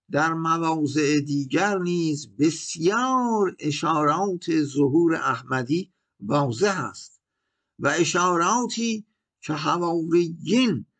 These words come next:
از تورات به ظهور حضرت روح استدلال نمودند، ابداً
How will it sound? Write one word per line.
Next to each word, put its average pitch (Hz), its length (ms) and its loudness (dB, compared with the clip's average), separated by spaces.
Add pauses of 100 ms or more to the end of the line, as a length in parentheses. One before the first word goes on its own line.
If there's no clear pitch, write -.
(300)
از 147 320 -4
تورات 165 760 2 (120)
به 156 120 0
ظهور 151 580 2
حضرت 143 360 -2
روح 135 460 0 (120)
استدلال 143 1000 0
نمودند، 185 880 0 (540)
ابداً 156 640 2